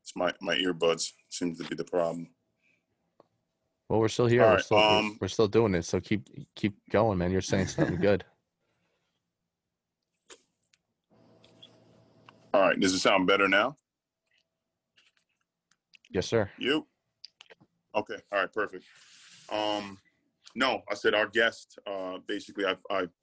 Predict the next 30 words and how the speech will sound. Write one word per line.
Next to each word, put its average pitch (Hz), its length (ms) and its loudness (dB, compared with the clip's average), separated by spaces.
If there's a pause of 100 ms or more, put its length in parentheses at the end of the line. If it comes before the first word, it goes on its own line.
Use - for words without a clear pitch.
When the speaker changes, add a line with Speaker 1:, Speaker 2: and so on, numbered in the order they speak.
(240)
Speaker 1:
started 110 380 0
following 98 360 -6
through 92 180 -10
a 85 60 -10
friend. 92 360 -4 (140)
He 98 140 -8
had, 92 240 0
um, 87 300 -6 (580)
he 107 100 -4
had 98 160 2
my 90 140 0
boy 92 240 0
Dex 90 380 0
on 87 100 -4
a 92 40 -8
podcast, 90 760 -6 (160)
and 90 400 -6 (680)
I 95 120 -2
started 90 320 0
following 87 340 0
his 85 160 -4
journey, 90 240 0
and 85 100 -2
I 85 40 2
thought 90 180 0
this - 140 -14
guy 90 120 2
was 85 160 -2
really 104 360 2
interesting. 107 520 -4